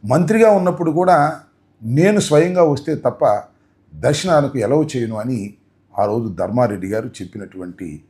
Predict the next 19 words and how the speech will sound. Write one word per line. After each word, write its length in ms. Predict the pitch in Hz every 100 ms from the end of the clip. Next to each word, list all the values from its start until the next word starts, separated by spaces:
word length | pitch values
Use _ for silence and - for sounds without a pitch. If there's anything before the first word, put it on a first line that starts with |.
| _ _ 82
మాట 280 | 110 180
నాకు 320 | 151 113 98 90
ఈరోజు 260 | 92 95
గుర్తొస్తుంది. 580 | 76 80 - - - _ _ _ _ _ _ -
నిజంగా 680 | 156 185 240 233 180 185 202 _ _ _ _ _ 104
వైకుంఠ 420 | 143 220 220 220
ఏకాదశి 640 | 208 202 185 180 175 131
సందర్భంగా 640 | 123 165 151 135 147 143 143
జరిగేటటువంటి 760 | 135 131 127 127 117 117 113
దర్శనాల 520 | 95 107 - 147 131
సందర్భంగా 840 | 117 104 101 101 95 87 92 110 92 _ _ _ _ _ _ _
ఈఓకి 460 | 87 98 143 165 151
కానీ 400 | 143 139 160 127
జేఈఓకి 580 | 101 120 151 156 135 117
కానీ 240 | 117 143
అక్కడ 260 | 151 101 101
ఉన్నటువంటి 560 | 104 120 107 104 101
స్టాఫ్కి 500 | 98 - 101 127 120
కానీ 400 | 101 104 101 90